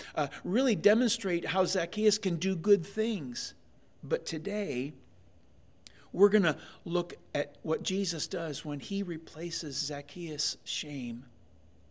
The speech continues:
with hope. I'm gonna read the story of Zacchaeus again. And this time when I read it, I,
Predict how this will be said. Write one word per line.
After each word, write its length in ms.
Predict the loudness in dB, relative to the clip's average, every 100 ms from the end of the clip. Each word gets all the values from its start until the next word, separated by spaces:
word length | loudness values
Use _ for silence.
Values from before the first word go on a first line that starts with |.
| -20 -20 -20 -14
with 140 | -12 -12
hope. 440 | -6 -6 -6 -14 -20 -20 -20 -20 -20 -20 -2
I'm 120 | 4
gonna 160 | 6 6
read 480 | 4 6 6 4 -2
the 60 | -2
story 440 | 0 0 0 -2
of 160 | -2 -2
Zacchaeus 680 | -4 -4 -4 -2 0 0
again. 440 | -2 -4 -4 -4 -6 -10 2
And 180 | 2 6
this 200 | 4 4
time 260 | 4 4
when 140 | 4 2
I 80 | 2
read 300 | 2 4 6
it, 220 | 4 -2 -4
I, 120 | 2